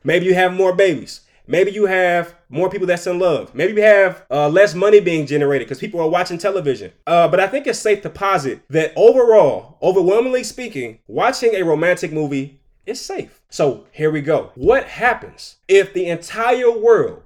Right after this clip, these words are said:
were to have sex and date and exclusively be with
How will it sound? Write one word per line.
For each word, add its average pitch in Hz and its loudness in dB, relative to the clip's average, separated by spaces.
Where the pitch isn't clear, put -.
were 208 4
to 190 -4
have 226 4
sex - -2
and 175 -2
date 202 2
and 180 -2
exclusively 220 -2
be 214 -4
with 151 -2